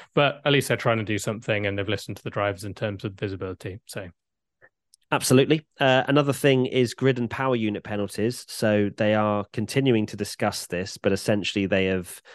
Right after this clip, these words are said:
Speaker 2: made the decision or made a, an analysis there that the, it, it's not a big enough penalty and that some teams are literally just taking a whole host of big old fancy upgrades. Um, you know, for
Speaker 1: Monza.
Speaker 2: example, if, if, for example,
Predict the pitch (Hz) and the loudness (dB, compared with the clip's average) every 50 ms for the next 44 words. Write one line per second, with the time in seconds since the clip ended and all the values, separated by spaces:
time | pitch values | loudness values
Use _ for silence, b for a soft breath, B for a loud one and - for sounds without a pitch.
0 | B B B B - 120 113 113 113 107 98 107 110 95 104 98 - - 120 110 | B B B B 0 2 4 4 4 2 0 -2 -4 -2 -2 -2 -2 0 0 0
1 | 92 - 101 98 101 98 98 104 104 104 98 101 95 92 90 90 87 - - - | 0 0 -2 0 0 0 0 2 0 0 0 0 -2 -2 -2 -4 -6 -8 -10 -10
2 | - 98 98 98 98 98 95 98 98 95 - - - 95 - - - 101 98 98 | -6 -4 -2 0 0 2 0 0 0 -2 -4 -6 -8 -10 -6 -2 0 0 2 2
3 | 95 90 98 95 82 - B B B B B B _ _ - 127 113 - _ _ | 0 0 -2 -2 -4 -4 B B B B B B _ _ -20 -20 -20 -20 _ _
4 | - 110 101 95 92 90 87 87 85 - 92 92 82 95 - 123 98 92 87 113 | -2 0 0 0 0 0 -2 -4 -6 -8 -8 -8 -8 -6 -2 -2 -2 -2 0 -2
5 | 95 101 95 92 - - 113 104 98 95 - - 107 98 95 95 98 87 - - | 0 0 0 -2 -4 -4 -4 -2 -2 -2 -2 -2 -2 -2 0 -2 -2 -4 -4 -2
6 | 104 98 98 92 - 98 92 92 92 92 92 95 98 - - - 95 87 95 - | -2 -2 -2 -2 -4 -4 -4 -4 -4 -4 -4 -4 -4 -6 -6 -8 -8 -6 -6 -6
7 | - - 98 90 - 98 95 90 85 - 110 104 101 92 - - 110 104 98 - | -4 -4 -4 -4 -4 -4 -4 -4 -2 0 2 2 2 2 0 0 0 0 0 -2
8 | - - - - - 101 87 85 87 92 - 127 120 113 120 113 113 110 104 104 | -6 -8 -8 -8 -8 -8 -8 -10 -8 -2 2 2 4 4 4 4 6 4 4 2
9 | 104 104 104 - - - - b b b b b - - - 143 131 123 120 113 | 0 -2 -4 -4 -8 -14 -16 b b b b b -10 -4 0 2 2 2 2 0
10 | - - 110 110 113 - - - 107 95 95 92 95 92 87 - - - - - | 0 2 2 2 2 0 -2 -4 -2 -2 0 -2 -4 -6 -8 -8 -10 -10 -10 -12
11 | - - - 101 98 95 92 90 87 90 87 - - 123 120 110 104 104 104 104 | -8 -4 -2 0 0 2 0 0 -2 -4 -8 -6 -2 0 0 0 0 0 -2 -4
12 | 101 101 98 101 98 101 101 98 95 - - B B B B B B B - 127 | -2 -2 -2 -2 0 0 0 0 0 -2 -6 B B B B B B B 2 2
13 | 110 - - - 110 104 98 98 107 104 101 98 90 - 98 98 95 95 92 90 | 2 0 -2 -2 0 0 0 0 0 0 0 0 -2 -2 0 0 0 0 0 -2
14 | 87 | -6